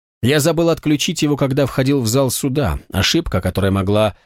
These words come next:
дорого обойтись, если учесть раздражительность Файерстоуна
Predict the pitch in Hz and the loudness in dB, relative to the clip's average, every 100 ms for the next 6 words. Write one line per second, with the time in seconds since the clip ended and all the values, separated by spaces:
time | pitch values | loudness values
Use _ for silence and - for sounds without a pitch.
0 | - 85 117 120 110 113 120 127 - 214 | -12 -2 0 2 2 0 2 0 -2 -4
1 | - 90 - 95 92 107 104 - 110 98 | -2 -2 0 0 0 0 0 -2 -2 0
2 | 104 104 117 107 95 98 92 - - 160 | 0 0 0 0 0 0 -2 -4 0 0
3 | 127 - 110 101 90 | 0 0 0 0 0